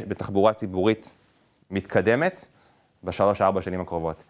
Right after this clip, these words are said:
ישראל כנראה ייקח עשר ועשרים שנה. ולמה? כי בעשור האחרון, ולא בעשור הקרוב, שכחנו את החשיבות של תשתיות תקשורת. וזה המסר,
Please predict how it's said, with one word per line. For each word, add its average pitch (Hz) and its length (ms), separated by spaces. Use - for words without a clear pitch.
ישראל 98 420
כנראה 92 320
ייקח 92 280
עשר 110 400
ועשרים 90 340
שנה. 82 260
ולמה? 92 380
כי 92 260
בעשור 87 600
האחרון, 98 520
ולא 87 160
בעשור 92 340
הקרוב, 80 440
שכחנו 117 540
את 90 100
החשיבות 92 400
של 82 60
תשתיות 82 360
תקשורת. - 460
וזה 90 300
המסר, 104 420